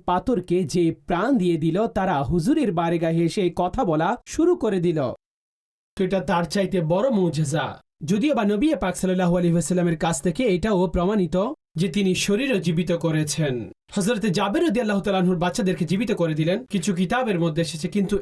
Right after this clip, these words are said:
এর চাইতেও বড় মুজেজা কি যে এই বস্তুগুলোকেও নবী পাক সাল্লাল্লাহু আলাইহি ওয়াসাল্লাম জীবন দান করেছেন। তো এই ব্যাপারে বলেন যে নিঃসন্দেহে সে আমওয়াত, সে মৃতরা,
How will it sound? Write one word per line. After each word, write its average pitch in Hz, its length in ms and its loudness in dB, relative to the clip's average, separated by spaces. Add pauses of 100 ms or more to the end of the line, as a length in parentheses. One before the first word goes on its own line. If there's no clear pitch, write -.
এর 254 300 0
চাইতেও 220 380 0
বড় 196 220 0
মুজেজা 170 480 2
কি 196 380 -2 (280)
যে 196 100 0
এই 185 120 2
বস্তুগুলোকেও 190 720 0
নবী 175 280 2
পাক 165 220 -2
সাল্লাল্লাহু 160 400 0
আলাইহি 156 140 2
ওয়াসাল্লাম 156 480 0 (160)
জীবন 180 300 0
দান 151 180 -2
করেছেন। 143 480 -6 (200)
তো 214 60 -2
এই 220 140 2
ব্যাপারে 233 360 0
বলেন 175 400 0 (720)
যে 180 120 0
নিঃসন্দেহে 185 600 0 (720)
সে - 200 -2
আমওয়াত, 202 440 0
সে 185 240 0
মৃতরা, 190 800 0